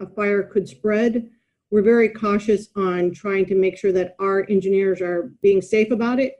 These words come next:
and aren't going into an area that could, maybe it's not in the fire zone now, but could, depending on how the wind changes. So it's something that we was carefully watching every day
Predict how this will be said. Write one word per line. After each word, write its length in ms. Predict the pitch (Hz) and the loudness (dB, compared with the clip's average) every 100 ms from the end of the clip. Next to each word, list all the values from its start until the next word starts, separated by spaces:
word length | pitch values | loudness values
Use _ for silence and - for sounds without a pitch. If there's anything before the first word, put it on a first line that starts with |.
| _ _ _ | _ _ _
and 120 | 208 | 2
aren't 200 | 202 214 | 2 2
going 240 | 208 220 208 | 0 2 2
into 200 | 190 196 | 2 0
an 160 | 185 190 | -2 0
area 260 | 196 190 | 2 2
that 260 | 185 180 - | 2 -2 -4
could, 400 | - 240 214 - | 2 4 4 2
maybe 380 | 208 220 214 214 | 0 2 2 2
it's 160 | 196 196 | 2 0
not 280 | 196 190 - _ _ - | -2 -2 -6 _ _ -2
in 420 | 214 202 196 185 | 2 4 4 2
the 220 | 190 180 | 0 -2
fire 300 | 202 196 196 | 0 2 2
zone 260 | 180 190 180 | 2 2 2
now, 260 | 190 208 214 | 2 0 -2
but 320 | 214 214 - | -2 -4 -4
could, 420 | - 285 214 214 - _ - | 0 4 4 0 -10 _ -8
depending 280 | 208 220 | 0 0
on 160 | 202 185 | 0 -2
how 120 | 185 | -2
the 80 | 170 | -4
wind 260 | 175 175 139 | -4 -4 -6
changes. 480 | 175 - - - _ | -10 -12 -12 -14 _
So 140 | - 247 | -4 -2
it's 100 | 220 | 0
something 240 | 277 240 | 2 2
that 120 | 202 | 2
we 280 | 214 233 226 - | 0 0 0 -2
was 280 | 214 202 196 - _ _ | -2 0 0 -8 _ _
carefully 460 | - 269 269 226 196 | 0 0 2 4 4
watching 800 | 185 196 202 202 180 165 - - _ - | 4 0 -2 -2 -4 -4 -12 -20 _ -4
every 260 | 208 196 | 0 2
day 500 | 180 185 180 170 170 | 4 4 4 2 0